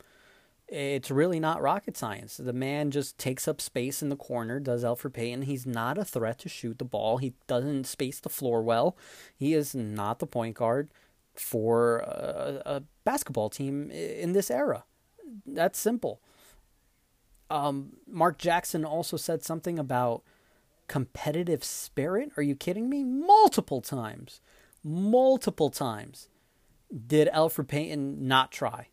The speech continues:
on offense and defense, especially defense. Oh, did that anger me so much. Not doing enough to get around screens on pick and rolls, you know, not defending the pick and roll correctly, you know, just kinda jogging out there.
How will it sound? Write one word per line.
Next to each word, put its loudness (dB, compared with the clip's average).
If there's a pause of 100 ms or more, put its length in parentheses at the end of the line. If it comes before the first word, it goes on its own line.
(140)
on -6
offense -14
and -4
defense, -12
especially 2
defense. -12
Oh, 2
did -10
that -6 (160)
anger -6
me -10
so -8
much. -12 (440)
Not 2
doing 0
enough 0
to -6
get -2
around -2
screens -8
on -6
pick -8
and -8
rolls, -8 (400)
you -6
know, -4
not -2
defending -4
the -6
pick -8
and -6
roll -2
correctly, -6 (1040)
you -6
know, -6
just -6
kinda 0
jogging 0
out -10
there. -12